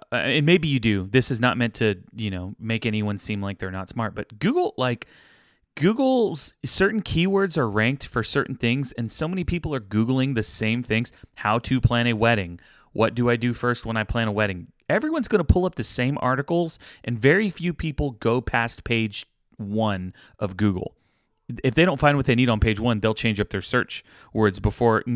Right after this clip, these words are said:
typically before they go to page two. I mean, like, that's just kinda ha-, and so you're right. Everyone's reading the same templates, the same lists, the same, and so all of these weddings, uh, that are supposed to be this celebration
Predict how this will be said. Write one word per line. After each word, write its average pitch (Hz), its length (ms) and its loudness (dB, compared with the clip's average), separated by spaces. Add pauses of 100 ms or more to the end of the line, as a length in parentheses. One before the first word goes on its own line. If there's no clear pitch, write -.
(120)
typically 143 380 2
before 107 280 -2
they 98 100 -4
go 95 120 -4
to - 80 -6
page - 280 -8
two. - 260 -10 (360)
I 110 80 -2
mean, 107 340 2 (300)
like, 113 220 -4
that's 139 240 2
just 139 200 -2
kinda 120 200 2
ha-, 117 120 2
and 117 120 -4
so - 220 -2
you're 131 220 0
right. 135 340 0
Everyone's 131 440 0
reading 104 300 -6
the 92 80 -8
same 110 280 -6
templates, 127 580 -4 (280)
the 101 100 -8
same 120 460 -2
lists, 120 520 0 (260)
the 107 80 -4
same, 113 380 0
and 117 140 -2
so 117 260 0 (460)
all 131 220 -2
of 127 300 -6 (120)
these 117 220 -4
weddings, 143 540 -4 (460)
uh, 110 180 -2
that 107 180 0
are 107 80 0
supposed 175 520 0
to 131 80 0
be 107 160 0
this 101 200 -2
celebration 113 920 -2